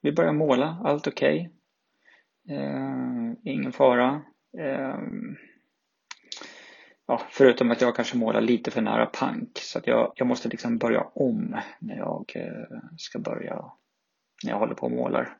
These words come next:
Så att, eh, ja. Så att jag, jag tar lite längre tid på mig.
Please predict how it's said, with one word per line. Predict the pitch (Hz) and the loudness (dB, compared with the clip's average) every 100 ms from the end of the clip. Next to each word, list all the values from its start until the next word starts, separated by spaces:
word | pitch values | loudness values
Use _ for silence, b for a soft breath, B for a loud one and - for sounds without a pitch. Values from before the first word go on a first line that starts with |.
| _ | _
Så | - | -12
att, | - _ - | -12 _ -2
eh, | - - 123 _ _ _ - | 0 0 -4 _ _ _ -6
ja. | 170 - - _ B B B B B B B B B _ | -4 -4 -8 _ B B B B B B B B B _
Så | - 117 | -6 -4
att | 117 | 8
jag, | 143 135 147 | 12 12 10
jag | 135 | 6
tar | 131 | 6
lite | 131 120 | 6 6
längre | 120 123 | 4 4
tid | 127 127 | 0 -4
på | - 143 113 | 0 2 4
mig. | 110 127 | 2 -2